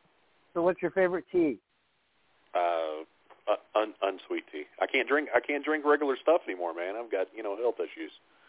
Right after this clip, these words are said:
Speaker 2: I gotta drink
Speaker 1: Okay,
Speaker 2: terrible
Speaker 1: yeah.
Speaker 2: stuff.
Speaker 1: And then, uh, Saint Patrick's Day is coming up in a couple of days, and then maybe, uh,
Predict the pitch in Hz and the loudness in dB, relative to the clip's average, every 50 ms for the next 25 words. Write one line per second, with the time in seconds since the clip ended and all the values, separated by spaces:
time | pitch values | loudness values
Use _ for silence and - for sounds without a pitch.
0 | - - - _ _ _ - - 95 98 95 92 - 95 - 156 185 - - 180 | -20 -20 -20 _ _ _ -4 0 4 6 6 6 4 2 0 0 -2 -4 -4 -2
1 | 170 180 202 214 208 208 196 165 - - - - 80 - - - _ _ _ - | -2 2 4 4 4 4 2 -2 -6 -6 -4 -2 -2 -2 -2 -8 _ _ _ -20
2 | - - _ _ _ _ _ _ _ _ _ _ _ _ _ _ _ _ _ _ | -20 -20 _ _ _ _ _ _ _ _ _ _ _ _ _ _ _ _ _ _
3 | _ _ _ _ _ _ _ _ _ _ - 160 180 196 196 196 190 190 180 175 | _ _ _ _ _ _ _ _ _ _ -4 -2 0 2 2 2 2 4 6 6
4 | 170 160 151 - _ - 202 196 190 170 - - 185 190 208 - - 196 - - | 6 6 4 -2 _ -2 -2 -2 -2 -4 -2 0 0 0 0 0 -4 -10 -10 -6
5 | - - 190 190 180 185 - - 185 180 175 175 175 180 180 175 - 175 170 160 | 0 2 4 4 4 2 0 0 0 2 2 4 2 2 2 0 -2 -4 -4 -2
6 | - - 180 156 165 165 147 151 160 160 170 185 202 208 185 170 170 170 160 160 | 0 0 0 2 2 0 2 4 4 4 6 6 4 4 2 2 0 0 0 0
7 | 156 151 156 160 165 170 165 175 175 156 180 165 156 151 147 143 139 | -2 -2 0 2 0 2 2 2 0 4 4 6 6 6 6 4 2